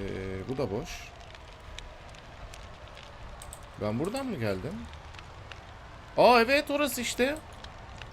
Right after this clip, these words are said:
Dur ya, vur bakayım şuna, kırabiliyor musun? Ama, aha, yandı vallahi, meşale yandı.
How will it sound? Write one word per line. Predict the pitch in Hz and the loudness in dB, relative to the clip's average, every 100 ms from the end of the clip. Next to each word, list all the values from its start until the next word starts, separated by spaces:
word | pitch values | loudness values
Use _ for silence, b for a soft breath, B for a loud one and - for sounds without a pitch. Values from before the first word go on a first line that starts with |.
| - - - - - - - - - - - - - - - - - - - - - - - - - | -12 -12 -12 -12 -12 -12 -14 -14 -16 -16 -14 -14 -14 -14 -14 -14 -14 -14 -14 -14 -14 -14 -14 -14 -10
Dur | 123 | -4
ya, | 110 107 | -2 2
vur | 131 175 | 2 2
bakayım | 165 139 | -2 -4
şuna, | - 165 | -4 -4
kırabiliyor | - 143 135 151 | 0 2 2 0
musun? | 117 - 92 - - - - - - - - - - - - - - - - - - - - - - - - - - - - - - - - - - - - - - - - - 127 | -4 -4 -8 -8 -12 -12 -12 -14 -14 -16 -14 -14 -14 -14 -14 -14 -14 -14 -14 -14 -16 -14 -14 -12 -12 -12 -12 -12 -14 -14 -14 -14 -14 -14 -14 -14 -14 -12 -12 -12 -12 -12 -12 -8 0
Ama, | 165 - | 2 8
aha, | 170 143 131 | 8 10 8
yandı | 120 113 120 113 | 6 4 4 4
vallahi, | 107 104 113 | 4 4 2
meşale | 139 113 - 123 120 | 2 2 4 6 6
yandı. | 117 113 | 6 4